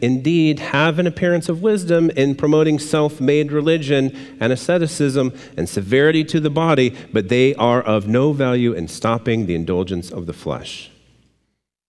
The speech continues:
Do you know, it was rightly mentioned in our class this morning that Christians are often likened to trees, and trees are known by their fruit.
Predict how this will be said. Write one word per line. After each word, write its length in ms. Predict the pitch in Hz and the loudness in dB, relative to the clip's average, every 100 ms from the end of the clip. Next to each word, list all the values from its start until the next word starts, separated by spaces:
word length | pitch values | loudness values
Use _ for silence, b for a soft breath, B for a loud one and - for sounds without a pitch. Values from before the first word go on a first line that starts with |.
| _ _ _ _ _ - | _ _ _ _ _ -20
Do 340 | - 185 120 | -18 -12 -4
you 80 | 151 | -2
know, 500 | 196 185 180 170 156 - - - - | 0 0 0 0 -2 -10 -20 -20 -6
it 140 | 135 143 | -4 -2
was 140 | 127 | -2
rightly 260 | 165 165 147 | -2 0 2
mentioned 580 | 127 120 120 104 95 - B B _ _ _ _ - | 2 0 0 -2 -4 -10 B B _ _ _ _ -4
in 140 | 110 | 0
our 180 | 110 98 | 0 0
class 420 | - 135 127 120 | -2 0 0 -2
this 280 | - - - | -6 -10 -6
morning 560 | 117 123 92 76 78 B B B B B B - | -4 -2 -2 -4 -8 B B B B B B -2
that 360 | 120 113 - | -2 -2 -6
Christians 540 | - 185 - 160 135 120 | -4 -4 -2 0 0 0
are 160 | 113 113 | 0 0
often 400 | 135 - 117 107 | -2 -2 -2 0
likened 480 | 117 117 107 98 - | 0 0 -4 -4 -8
to 100 | 101 | -10
trees, 720 | - 156 117 69 57 - - | -6 -2 0 0 -6 -12 -8
and 180 | 110 120 | -6 -4
trees 400 | 151 151 151 147 | 0 2 2 0
are 100 | 123 | 2
known 480 | 120 120 120 120 - B B | 2 2 2 -2 -6 B B
by 160 | 107 | -2
their 160 | 110 107 | 0 -2
fruit. 600 | - 139 117 71 - - | -2 0 0 -2 -10 -20